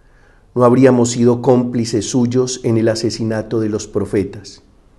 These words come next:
Con esto atestiguáis en contra vuestra, que sois hijos de los que asesinaron a los profetas.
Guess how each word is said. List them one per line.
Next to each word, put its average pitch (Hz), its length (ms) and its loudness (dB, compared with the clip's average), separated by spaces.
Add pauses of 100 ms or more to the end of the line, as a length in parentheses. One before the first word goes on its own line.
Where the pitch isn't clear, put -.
(1040)
Con 110 240 0
esto 123 320 2
atestiguáis 120 960 0
en 120 180 -2
contra 120 400 0
vuestra, 113 580 -2 (1300)
que 113 140 -2
sois 110 500 -2 (120)
hijos - 760 -6 (100)
de 117 220 0
los 113 240 -2
que 113 140 -2
asesinaron 113 680 -2
a 110 60 -2
los 104 200 -8
profetas. - 800 -10